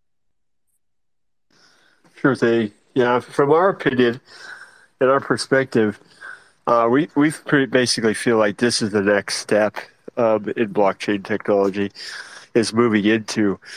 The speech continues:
enterprise. I mean, that's what it's truly, uh, can be built and utilized for. You know, you have, you have so many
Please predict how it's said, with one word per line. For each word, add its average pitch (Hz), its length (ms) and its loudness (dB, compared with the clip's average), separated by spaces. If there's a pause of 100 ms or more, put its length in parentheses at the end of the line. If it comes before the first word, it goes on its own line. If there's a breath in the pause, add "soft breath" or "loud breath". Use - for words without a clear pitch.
(380 loud breath)
enterprise. 101 800 0
I 117 60 -2
mean, 107 120 -2
that's 117 260 0
what 123 120 2
it's - 240 -2 (920 soft breath)
truly, 139 560 0 (340 loud breath)
uh, 104 220 2 (540 soft breath)
can 113 180 -2
be 101 120 0 (260)
built 110 340 0
and 98 240 -8
utilized 110 680 0
for. 92 380 0 (880 loud breath)
You 110 80 2
know, 104 60 2
you 110 160 2
have, 113 180 0 (180)
you 131 140 2
have 110 140 0
so 131 480 0
many 110 440 0